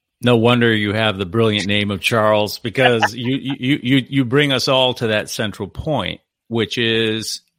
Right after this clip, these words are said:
in the craftsman, craftsman's, craftswomen's traditions, uh, that have been with us thousands of years. And when I say craft, I mean everything, Charles, from medicine and law and legislation to carpentry and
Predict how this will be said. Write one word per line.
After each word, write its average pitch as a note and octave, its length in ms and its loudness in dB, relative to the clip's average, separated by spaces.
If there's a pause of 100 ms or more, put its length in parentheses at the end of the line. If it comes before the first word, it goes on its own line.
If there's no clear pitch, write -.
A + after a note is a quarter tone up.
(140)
in A#2 540 0
the G#2 100 -4
craftsman, A#2 1200 -4
craftsman's, G#2 1080 -4
craftswomen's G2+ 680 -2
traditions, F#2 800 -4 (100)
uh, G#2 220 -4
that G2+ 200 0
have G2 100 -6
been G#2+ 200 0
with G2 140 -2
us F#2+ 160 -4
thousands A2 560 0
of G2 140 -10
years. G2+ 400 -2
And A2+ 240 0
when A#2 100 2
I D3 80 2
say C3 180 0
craft, G#2+ 420 0
I A2 100 -2
mean A2+ 180 0
everything, F#2 440 -2
Charles, F2 360 -8
from F#2+ 340 -2 (440)
medicine B2+ 560 2
and F2 180 -4
law A#2 640 6
and F2+ 220 -4
legislation G#2+ 960 0
to F#2 560 -4
carpentry G#2+ 840 0
and F2+ 320 -4